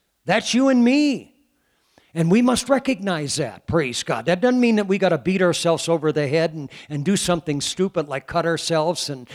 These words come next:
and all of that business. No, it just means that we need to recognize that, you know, our carnal mind is not our friend. And then it says, "And be renewed." Doesn't that make sense? I hope that's what you've been able to feel in your home tonight,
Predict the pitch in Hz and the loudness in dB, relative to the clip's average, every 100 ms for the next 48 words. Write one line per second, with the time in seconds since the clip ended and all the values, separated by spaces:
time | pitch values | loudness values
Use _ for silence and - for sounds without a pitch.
0 | - - 156 151 156 147 143 127 156 135 | -20 -12 -6 -4 -2 -2 -4 -4 -4 -2
1 | 170 170 254 254 165 185 - 196 202 185 | -4 -2 -2 0 0 -2 -4 -2 -2 -2
2 | 175 175 185 170 160 202 196 196 165 147 | -2 -2 0 0 0 0 0 -4 -2 -6
3 | 160 147 147 135 - - - 156 160 160 | -6 -6 -8 -8 -20 -20 -2 0 2 2
4 | 139 175 - 190 214 202 190 190 147 143 | 2 0 -2 -4 -2 0 2 2 -2 -4
5 | 135 147 143 147 151 - 156 117 87 - | -8 -6 -4 -2 -4 -6 -8 -10 -16 -20
6 | - _ _ _ _ _ - - 156 208 | -20 _ _ _ _ _ -20 -8 0 2
7 | 285 269 - 190 180 226 185 170 151 180 | 2 0 0 -2 -2 -8 -6 -4 0 -2
8 | 156 170 165 160 170 165 147 160 185 185 | 2 2 2 2 4 4 4 2 0 -2
9 | 180 175 - - 160 160 170 - - _ | -2 -6 -6 -8 -8 -10 -10 -10 -10 _
10 | _ _ - 165 180 208 190 - 185 - | _ _ -6 0 0 0 -2 0 -2 -2
11 | 180 156 165 165 143 139 180 196 160 143 | -2 0 0 0 -2 -6 0 2 4 2
12 | 147 135 131 156 139 127 147 131 107 95 | -2 -4 -6 -4 -4 -4 -4 -6 -10 -14